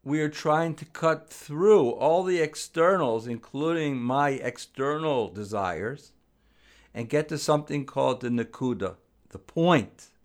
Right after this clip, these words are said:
the point of truth, once again, which is the loving kindness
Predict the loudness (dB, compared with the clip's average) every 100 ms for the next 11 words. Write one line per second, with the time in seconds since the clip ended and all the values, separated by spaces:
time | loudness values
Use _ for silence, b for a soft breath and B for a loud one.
0 | _ -20 -10 -6 -6 -8 -12 -10 -6 -6
1 | -6 -10 -10 -12 -10 -8 -8 -14 _ _
2 | _ _ _ _ -10 -8 -4 -4 -2 -6
3 | 0 0 2 -2 -4 -2 -2 -4 -8 -12
4 | -18